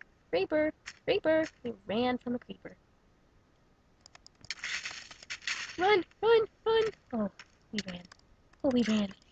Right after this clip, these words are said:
We run. We ran. Okay, one second. I just need to make sure it's not lagging anymore.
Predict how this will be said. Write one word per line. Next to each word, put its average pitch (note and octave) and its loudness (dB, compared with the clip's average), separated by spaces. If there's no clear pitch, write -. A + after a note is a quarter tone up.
We B3+ -2
run. - -2
We B3 0
ran. F#3 -4
Okay, F#3+ -4
one G#3 0
second. F3+ -2
I F#3+ -4
just - -8
need A3+ 4
to G3+ 2
make G#3 0
sure A3 2
it's - -4
not G#3+ 2
lagging F#3+ 2
anymore. E3 -12